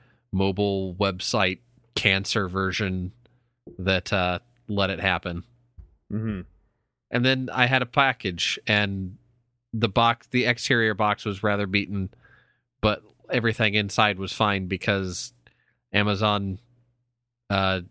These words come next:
Speaker 1: dot J P does the same thing of, like, putting it on a piece of cardboard, hand it with shrink wrap, and then it stays suspended, like, in the middle of that box. So
Speaker 2: Yeah.
Speaker 1: s-,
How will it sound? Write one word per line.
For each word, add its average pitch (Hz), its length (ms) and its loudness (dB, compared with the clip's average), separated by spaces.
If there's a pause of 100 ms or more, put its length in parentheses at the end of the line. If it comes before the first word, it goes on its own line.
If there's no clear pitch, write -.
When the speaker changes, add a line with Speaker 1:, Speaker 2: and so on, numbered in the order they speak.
(120)
Speaker 1:
dot 104 220 2
J 104 200 0
P 101 460 -2 (180)
does 98 320 0
the 98 100 -4
same 104 300 0
thing 98 380 0
of, 95 200 -6
like, 95 360 -2 (440)
putting 123 240 4
it - 20 2
on 110 200 2
a 104 60 -4
piece - 220 -2
of 110 80 -2
cardboard, 104 480 0
hand 104 240 2
it 101 140 -4
with 101 120 -4
shrink - 360 -2
wrap, 98 340 0
and 95 180 0
then 92 360 -2 (400)
it - 140 -6
stays 98 320 0
suspended, 101 560 -2
like, 101 220 0
in 104 200 -2
the 101 80 0
middle 98 340 0
of 92 160 0
that 92 200 0
box. 87 480 -4 (120)
So 87 340 0 (560)
Speaker 2:
Yeah. 113 300 -2 (680)
Speaker 1:
s-, - 120 -12